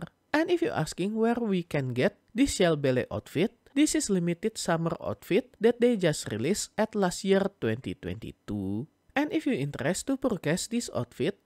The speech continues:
you can prepare sample because for sure Prebis will resell it in future. Okay, next future update about any life skill tools and cloth that they will improve this item description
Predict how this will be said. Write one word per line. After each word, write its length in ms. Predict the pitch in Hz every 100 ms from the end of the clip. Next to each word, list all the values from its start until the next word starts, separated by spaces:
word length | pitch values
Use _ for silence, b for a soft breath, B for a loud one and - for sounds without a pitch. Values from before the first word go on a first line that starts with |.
| 277
you 160 | 311
can 160 | 294 170
prepare 400 | - 160 180 208
sample 640 | - 107 104 120 190 254 b b
because 320 | 285 294 -
for 160 | - 143
sure 320 | - 143 214
Prebis 480 | - 262 262 247 -
will 240 | 160 160
resell 480 | 156 147 - 95 -
it 240 | 185 - _ _
in 240 | 175 139
future. 800 | 131 - - - 127 107 113 - - _ -
Okay, 320 | 330 190 139
next 240 | 190 -
future 320 | 254 226 160 -
update 480 | 113 - 143 220 _ -
about 320 | 254 302 294
any 240 | 208 233 254
life 280 | 190 156 -
skill 320 | - 104 95
tools 400 | - 202 - - 123
and 160 | 120 110
cloth 440 | 135 135 226 - - _ _
that 160 | 214 277
they 160 | 285 247
will 200 | 208 -
improve 360 | 135 160 208 -
this 160 | 262 -
item 320 | 170 - 160 151
description 800 | 127 - 104 - - 143 285